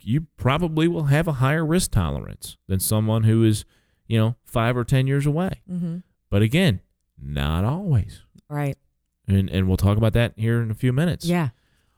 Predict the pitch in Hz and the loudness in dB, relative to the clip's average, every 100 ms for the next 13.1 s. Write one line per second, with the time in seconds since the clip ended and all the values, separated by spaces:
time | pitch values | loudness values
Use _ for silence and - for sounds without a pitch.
0 | _ - 92 92 92 92 87 _ _ _ | _ -6 -4 -2 -2 -6 -12 _ _ _
1 | _ _ _ - - 110 123 - 120 135 | _ _ _ -20 -4 2 2 2 0 4
2 | 135 - 110 104 - 113 110 107 - - | 2 2 0 -2 -2 -2 -2 -4 -10 -14
3 | _ _ _ - 90 87 85 101 110 110 | _ _ _ -8 -4 -4 -2 0 2 2
4 | 95 80 82 - - _ - 85 85 92 | 2 2 0 -4 -20 _ -8 -4 2 4
5 | 123 151 123 127 131 127 120 113 117 76 | 4 4 4 4 4 4 4 4 4 2
6 | - - _ _ _ - 95 92 - 104 | -4 -12 _ _ _ -2 0 0 0 2
7 | 101 - 120 127 113 104 95 104 110 104 | 2 2 2 2 2 2 4 4 4 2
8 | 98 87 78 98 113 110 101 110 92 - | 0 -4 0 2 2 2 2 4 2 -2
9 | - - _ _ _ _ _ _ _ _ | -8 -20 _ _ _ _ _ _ _ _
10 | - 85 85 82 80 78 78 78 - _ | -8 -4 -2 -2 -2 -4 -6 -10 -14 _
11 | - 95 110 - 135 135 107 87 110 147 | -6 -4 -2 2 2 4 2 4 2 0
12 | 175 165 82 92 87 101 107 117 87 78 | -6 -2 0 0 0 0 0 0 -2 -2
13 | 87 | -8